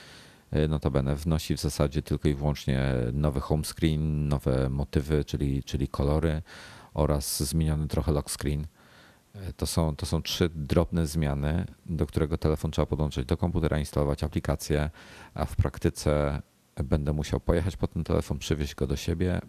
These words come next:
pojechać z powrotem, zawieźć go już zupdate'owanego i jeszcze wrócić. Czyli w sumie, e, dzisiaj napisałem, że pięćdziesiąt kilometrów będę musiał zrobić, a, a,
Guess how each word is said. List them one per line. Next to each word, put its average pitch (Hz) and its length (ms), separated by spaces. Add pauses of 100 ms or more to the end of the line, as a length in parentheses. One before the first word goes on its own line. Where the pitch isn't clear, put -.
pojechać 73 600 (240)
z - 200
powrotem, 85 520
zawieźć 76 380
go 78 100
już 80 140
zupdate'owanego 76 920 (1000)
i 95 480
jeszcze 98 220
wrócić. 87 340
Czyli 78 160
w - 40
sumie, 82 340 (680)
e, 78 320
dzisiaj - 260
napisałem, 76 360
że 73 100
pięćdziesiąt 80 360
kilometrów 71 380
będę 69 140
musiał 67 200
zrobić, 67 280
a, - 40 (160)
a, - 360